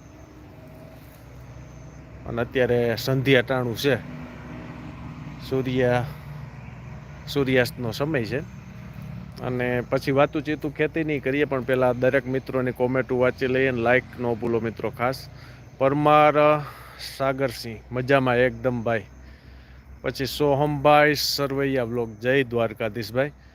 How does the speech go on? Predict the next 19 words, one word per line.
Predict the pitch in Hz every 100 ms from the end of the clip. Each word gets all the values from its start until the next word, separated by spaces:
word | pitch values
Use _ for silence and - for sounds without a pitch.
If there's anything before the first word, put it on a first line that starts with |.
| - -
અ, | 139 139 139 127
દિવ્યકાંતભાઈ, | 131 139 139 - 123 117 123
જય | 117 120
શ્રી | 117 123 123
કૃષ્ણ. | 120 117 127
પરમાર | 120 123 117 123 120 110
સાગરસિંહ, | 117 110 117 113 120 117
રામભાઈ, | 110 110 107 104 104
ઓકે | 101 98 - 117
સાગરભાઈ. | 104 110 110 107 110 110 - - - 131
દિનેશભાઈ | 127 135 135 113 127
ધાનાણી, | 113 113 117 117 113
જય | 95 113 131
રામાપીર. | 127 117 113 107 117 113 - _ - _ - - - - - _ - _ _ _ _ - - - 117
દિવ્યકાંત | 120 117 117 - 113 107
સિલુ, | - 117 120
મહાદેવ | 117 113 110 110 107 104
હર, | 107 117 110
નેરુ | 107 110 117 117